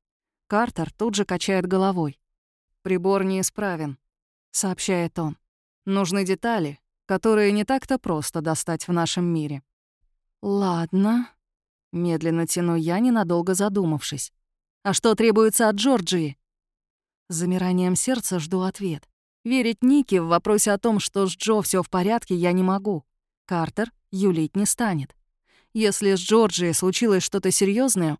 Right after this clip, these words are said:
он так и скажет. Она ищет способ, как уничтожить главных самок Хакатури.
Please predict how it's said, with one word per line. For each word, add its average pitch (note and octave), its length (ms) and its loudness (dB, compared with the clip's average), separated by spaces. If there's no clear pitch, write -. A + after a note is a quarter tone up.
он G3+ 160 2
так G#3 220 -2
и G#3+ 40 0
скажет. D#3 520 -4
Она C4+ 320 4
ищет G#3+ 260 0
способ, A3+ 480 0
как A#3+ 240 -2
уничтожить G3+ 640 0
главных F#3+ 460 2
самок E3+ 340 0
Хакатури. D#3 720 -4